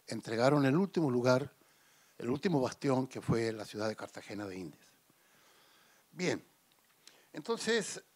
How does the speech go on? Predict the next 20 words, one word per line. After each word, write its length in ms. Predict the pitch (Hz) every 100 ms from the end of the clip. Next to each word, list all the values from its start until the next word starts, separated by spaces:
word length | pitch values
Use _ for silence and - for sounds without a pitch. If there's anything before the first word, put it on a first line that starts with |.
| _ _
al 120 | 175
final 640 | 160 196 233 240 196 196 -
de 160 | 139 151
una 200 | 175 170
gran 180 | 185 202
amistad 400 | 180 - 196 -
casi 240 | 180 165
familiar, 640 | 156 160 160 180 165 - _ _ _ - _ _ _
eh, 360 | 143 143 123 - - _ _ _ _ _ _ _
editando 540 | - 160 131 170 185 180
el 60 |
segundo 400 | - 147 190 190
tomo, 520 | - 180 156 180 180 - - - - - -
¿ya? 280 | - 107 180 - _ _ _ _ _ -
Dedicado 560 | 135 131 - 147 151
a 40 | 139
los 140 | 131
pueblos 460 | - 196 190 180 131
del 120 | 135
Atlántico, 680 | 139 156 143 147 175 214